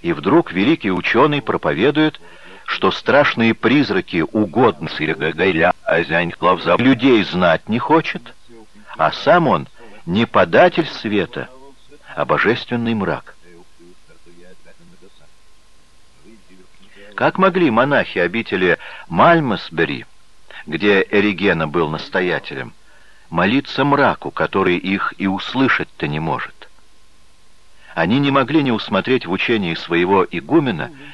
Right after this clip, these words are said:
кощунство, и в восемьсот девяностом году убили его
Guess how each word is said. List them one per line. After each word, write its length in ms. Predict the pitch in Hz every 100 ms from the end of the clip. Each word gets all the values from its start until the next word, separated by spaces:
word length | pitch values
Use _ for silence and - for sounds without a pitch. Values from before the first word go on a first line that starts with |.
| - 151
кощунство, 920 | - 131 - 110 92 - - 82 73 - - - - - - - - -
и 120 | 127
в 100 | 92
восемьсот 560 | 104 - 113 - 160 95
девяностом 580 | 90 95 92 - 95 85
году 420 | 90 85 175 180 - - - -
убили 460 | 127 160 180 175
его 480 | 151 101 85 73 64